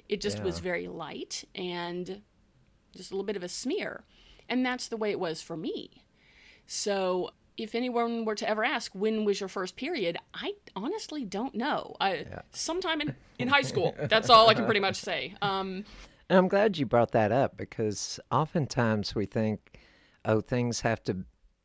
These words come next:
Speaker 2: fill in this thing we call normal."
Speaker 1: Yeah.
Speaker 2: And, "Oh, if I don't, if I'm not that way, then I'm abnormal." No, it's all normal.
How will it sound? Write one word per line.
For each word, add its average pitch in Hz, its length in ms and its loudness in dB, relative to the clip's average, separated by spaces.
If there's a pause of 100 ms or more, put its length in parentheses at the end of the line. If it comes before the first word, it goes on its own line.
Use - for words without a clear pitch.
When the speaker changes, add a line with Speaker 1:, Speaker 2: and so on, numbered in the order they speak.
(120)
Speaker 2:
fill 127 280 2
in 120 340 0
this 95 460 -2
thing 123 380 0
we 104 140 2
call 104 340 -2
normal." 98 840 0 (380)
Speaker 1:
Yeah. - 180 -20
Speaker 2:
And, 107 600 2 (160)
"Oh, 131 420 8
if 101 180 -2
I 107 100 2
don't, 104 380 2 (240)
if - 120 -6
I'm 113 180 0
not 98 280 -2
that 143 280 2
way, 95 200 2
then 87 380 -2 (280)
I'm 87 240 -4
abnormal." 151 800 2 (480)
No, 147 260 4
it's - 300 -4
all 156 220 2
normal. 76 520 -4